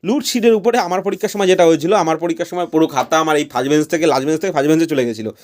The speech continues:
তো সেই, সেটার জন্য মেনটেন রাখবে যে লুজ শিটের উপরে এইখানে নাম্বার দেবে এক, দুই, তিন এবং তি-, বেশি দরকার হলে তিন চারটে বেশি সুতো নিয়ে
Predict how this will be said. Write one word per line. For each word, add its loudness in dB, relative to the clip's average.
তো 0
সেই, -2
সেটার -2
জন্য 2
মেনটেন 0
রাখবে 2
যে 0
লুজ 2
শিটের 0
উপরে 4
এইখানে 0
নাম্বার 0
দেবে 0
এক, 4
দুই, 4
তিন -6
এবং 0
তি-, -20
বেশি -4
দরকার -2
হলে 4
তিন -8
চারটে -6
বেশি -6
সুতো -6
নিয়ে 2